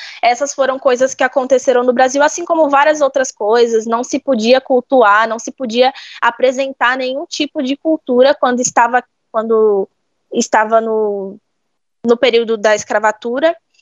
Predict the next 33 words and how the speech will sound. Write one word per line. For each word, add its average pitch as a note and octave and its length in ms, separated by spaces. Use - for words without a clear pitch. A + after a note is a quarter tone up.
Não C4 160
se D4 120
podia C4 240
apresentar B3 480
nenhum B3+ 280
tipo D4 360
de A#3+ 120
cultura, C4+ 640
então, A#3+ 400
seja C4 680
a A3+ 160
fé C4 560
também A#3 340
foi A#3 180
esvaziada, A3+ 760
muitas C#4+ 420
coisas C#4+ 300
foram B3+ 180
esvaziadas, B3 580
não C4 140
se - 120
podia C4 240
apresentar B3+ 480
nenhum B3 180
tipo C#4+ 300
de C#4 120
fé. A#3 360
Então, B3+ 580
isso, D#4 600
isso E4+ 1000
desencadeou D4 800
muitas D#4+ 420
coisas, C4+ 680